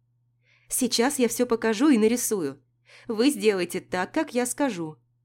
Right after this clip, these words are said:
Вот примерно чертёж. Нужны будут колёса, как от кареты. Может, вы сами что-то предложите?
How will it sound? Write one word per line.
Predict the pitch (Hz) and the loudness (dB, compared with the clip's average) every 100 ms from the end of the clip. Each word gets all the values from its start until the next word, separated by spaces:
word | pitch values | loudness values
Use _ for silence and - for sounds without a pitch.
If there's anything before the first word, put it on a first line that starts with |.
| _ _ _ | _ _ _
Вот | 233 233 226 - | -4 0 0 2
примерно | 226 220 226 196 | 2 2 2 0
чертёж. | 196 180 - 147 - - _ _ _ _ _ _ - | -4 -6 -6 -6 -6 -12 _ _ _ _ _ _ -2
Нужны | 233 202 233 | 0 2 2
будут | 220 214 214 | 4 0 0
колёса, | 196 190 262 294 220 | -4 0 0 0 -2
как | 262 - | -4 -2
от | 214 - | -6 -4
кареты. | 233 233 214 - 147 - _ _ _ _ _ - | -2 0 0 -2 -6 -8 _ _ _ _ _ -12
Может, | 214 214 196 196 | -4 -2 -2 -4
вы | 180 | -6
сами | 170 - 233 320 247 | -6 -4 -2 0 -2
что-то | - 180 170 | -2 -8 -6
предложите? | 165 175 180 160 147 - 147 | -8 -8 -6 -6 -8 -10 -12